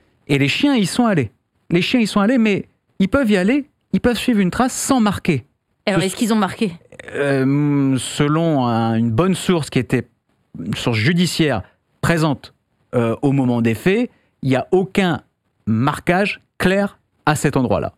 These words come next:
Speaker 2: En revanche, il y a un marquage à un autre endroit.
Speaker 1: Il se fait plus au nord. Il se fait plus au nord du hameau,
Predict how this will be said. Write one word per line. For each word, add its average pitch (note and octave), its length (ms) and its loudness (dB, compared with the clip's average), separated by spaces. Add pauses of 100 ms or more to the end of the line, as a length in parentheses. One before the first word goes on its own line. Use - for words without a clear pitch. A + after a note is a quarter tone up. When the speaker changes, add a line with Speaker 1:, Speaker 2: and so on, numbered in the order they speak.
Speaker 2:
En G#3 100 0
revanche, C4+ 300 -2
il C#4 40 0
y - 20 0
a F#3+ 60 -2
un F#3 80 -2
marquage A#3 400 -2
à G#3 60 0
un F3 160 0
autre C4 240 -4
endroit. G#3+ 380 -2 (340)
Speaker 1:
Il B2 80 0
se D#3+ 120 0
fait F#3+ 140 0
plus A#3+ 240 2
au G3+ 80 4
nord. A2 320 0 (220)
Il E3 100 0
se F3+ 160 0
fait F#3 160 0
plus G#3 240 0
au G3+ 100 2
nord F3 280 0
du B2+ 180 2
hameau, F#3+ 480 0